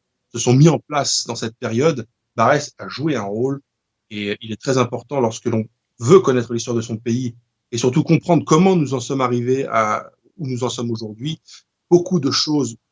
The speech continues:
ont été déterminées, évidemment. Il y a la très grande narration historique avec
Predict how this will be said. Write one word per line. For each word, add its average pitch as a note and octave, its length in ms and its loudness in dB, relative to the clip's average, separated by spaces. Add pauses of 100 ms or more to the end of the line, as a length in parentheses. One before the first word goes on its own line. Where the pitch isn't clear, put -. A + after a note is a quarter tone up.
(380)
ont B2 80 0
été A#2+ 180 -2
déterminées, B2+ 600 0
évidemment. A2+ 560 0 (500)
Il - 40 -16
y - 20 -8
a G2 40 -6
la G2 80 -6
très C3 220 2
grande B2 280 4
narration A#2 460 2
historique B2 600 0
avec G#2 220 -16